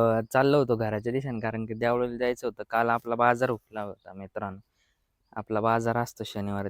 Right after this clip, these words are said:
तर तुम्हाला सर्वांना तर माहीतच असेल, आपले ब्लॉग जे पाहतात, जे नवीन असतील त्यांना नाही माहीत मित्रांनो, आहे की नाही? त्यांच्यासाठी सांगावं लागेल ना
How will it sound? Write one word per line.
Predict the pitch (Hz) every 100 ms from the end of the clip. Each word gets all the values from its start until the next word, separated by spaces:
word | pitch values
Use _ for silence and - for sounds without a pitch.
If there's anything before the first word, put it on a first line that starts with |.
| -
तर |
तुम्हाला | 104 127 123
सर्वांना | 117 117 110 110 113
तर | 113
माहीतच | 113 123 120 110
असेल, | 104 - 107
आपले | 101 - 101
ब्लॉग | 113 110 107 107 _ _ _ _ -
जे | 104
पाहतात, | - 110 113 101
जे | 107 104 107
नवीन | 107 110 113 110
असतील | 113 98
त्यांना | 95 107 120
नाही | 107 120
माहीत | 131 131 -
मित्रांनो, | 95 - 98 98 107 113 _ _ _ -
आहे | 117
की | 110
नाही? | 104 101 _ _ _ _
त्यांच्यासाठी | - 107 110 - 98 104
सांगावं | - 104 107 104
लागेल | 107 107
ना | 107